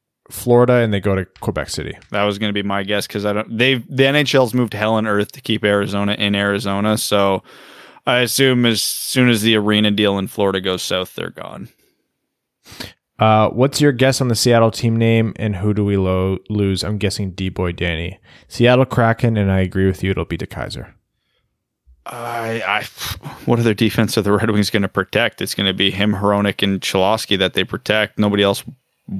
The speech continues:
Speaker 1: worth protecting. So, I, nobody relevant. Lindstrom, maybe.
Speaker 2: Yeah.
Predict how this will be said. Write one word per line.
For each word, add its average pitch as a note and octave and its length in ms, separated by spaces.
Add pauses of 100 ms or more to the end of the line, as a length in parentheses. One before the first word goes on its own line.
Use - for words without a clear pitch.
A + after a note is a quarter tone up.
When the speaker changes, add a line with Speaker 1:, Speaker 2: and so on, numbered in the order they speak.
Speaker 1:
worth G#2 320
protecting. F#2+ 640
So, F#2+ 500 (1400)
I, G2 440 (1800)
nobody B2 540
relevant. B2 520
Lindstrom, A#2+ 680
maybe. D3 380 (640)
Speaker 2:
Yeah. - 320